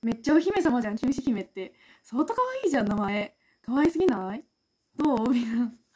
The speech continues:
<laughs> さ、めっちゃキュンし姫ちゃんってさ、可愛すぎん？名前。好きなように呼んでください。こんばんは。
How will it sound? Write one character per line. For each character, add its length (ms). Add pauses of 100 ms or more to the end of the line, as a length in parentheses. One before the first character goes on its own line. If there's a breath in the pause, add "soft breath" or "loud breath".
(160)
<laughs> 400
さ、 260 (320 loud breath)
め 120
っ 20
ち 60
ゃ 60
キ 180
ュ 40
ン 60
し 140 (160)
姫 180
ち 80
ゃ 100
ん 40
っ 20
て 180
さ、 360 (340)
可 180
愛 120
す 120
ぎ 120
ん？ 100 (140)
名 100
前。 280
好 40 (1300)
き 120
な 140
よ 140
う 60
に 220 (360)
呼 60
ん 20
で 80
く 60
だ 40
さ 160
い。 100 (280)
こ 60
ん 20
ば 140
ん 20
は。 200